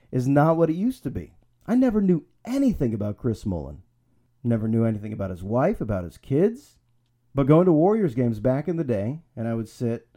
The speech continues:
with my dad, and we would watch the guys come out of the tunnel, and when they would come out of the tunnel for warm-ups, it was like Elvis.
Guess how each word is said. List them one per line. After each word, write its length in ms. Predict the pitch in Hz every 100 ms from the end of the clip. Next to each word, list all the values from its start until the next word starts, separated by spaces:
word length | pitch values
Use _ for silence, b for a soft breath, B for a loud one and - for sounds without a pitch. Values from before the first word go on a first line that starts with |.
| _
with 140 | 135
my 160 | 139 165
dad, 420 | 131 117 113 143
and 200 | 160 120
we 120 | 127
would 120 | 135 120
watch 320 | 120 147 -
the 80 | 139
guys 240 | 127 127
come 160 | 151 123
out 120 | 123
of 60 |
the 80 | 139
tunnel, 320 | 135 131 123
and 200 | 127 127
when 200 | 123 131
they 160 | 131 156
would 180 | 226 202
come 200 | 180 151
out 140 | 156
of 80 | 180
the 60 | 175
tunnel 300 | 170 160 131
for 200 | 117 107
warm-ups, 580 | 117 180 208 104 -
it 60 | -
was 160 | 151 117
like 180 | 98
Elvis. 760 | 87 120 226 196 117 - -